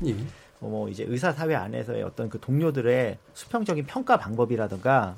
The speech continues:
Speaker 2: 아니면은 이 이제 그 의료인들 사이의 어떤 평가라든가
Speaker 1: 음.
Speaker 2: 뭐 이런 것들이 더 중요해져야 되고 또 아까 지금 계속 이야기 나오는 이런 상황들이 사실 한국의 이제 수술실이 상당히 인력이 부족합니다.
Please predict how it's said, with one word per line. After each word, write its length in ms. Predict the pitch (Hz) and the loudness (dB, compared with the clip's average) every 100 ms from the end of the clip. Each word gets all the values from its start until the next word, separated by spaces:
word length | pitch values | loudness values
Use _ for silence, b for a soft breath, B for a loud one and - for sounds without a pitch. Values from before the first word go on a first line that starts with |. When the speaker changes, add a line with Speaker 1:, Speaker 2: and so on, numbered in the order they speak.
| - | -8
Speaker 2:
아니면은 580 | 107 131 139 147 139 107 B B B B - | -4 -2 0 2 0 -2 B B B B -6
이 220 | 120 120 | -4 -4
이제 220 | 110 123 117 | -2 -2 -2
그 300 | 113 113 113 | -4 -4 0
의료인들 480 | 156 233 220 202 175 | 6 6 6 4 2
사이의 320 | 208 202 170 | 0 2 4
어떤 260 | 110 123 127 | 2 0 -4
평가라든가 840 | - 247 214 147 107 104 143 208 | -4 2 4 4 2 0 0 0
Speaker 1:
음. 160 | 120 95 90 | -6 -6 -2
Speaker 2:
뭐 120 | 120 | 2
이런 220 | 143 247 | 4 6
것들이 280 | 262 - 180 | 6 4 0
더 120 | 160 | -2
중요해져야 680 | 139 135 175 170 139 120 113 107 | -2 0 4 6 4 4 2 2
되고 360 | 101 170 127 - | 0 2 2 6
또 80 | 214 | 6
아까 240 | 135 190 | 6 2
지금 180 | 185 175 | 0 -2
계속 360 | 170 175 190 - | 0 -2 -2 -6
이야기 260 | 143 160 175 | -2 0 0
나오는 400 | 135 151 170 151 | 0 2 2 0
이런 280 | 139 151 139 B B B | 0 0 -2 B B B
상황들이 640 | - 220 202 160 208 131 b b b | 4 4 4 0 0 -2 b b b
사실 180 | 247 240 | -6 -2
한국의 460 | 294 302 294 269 202 | -2 0 0 2 2
이제 180 | 165 170 | 2 -4
수술실이 520 | - 277 254 208 190 | -4 -4 -4 -4 -4
상당히 360 | 254 262 247 | -2 0 2
인력이 340 | 135 180 254 247 | 4 6 6 4
부족합니다. 680 | - 147 - 113 101 120 | -2 -6 -6 -6 -4 -6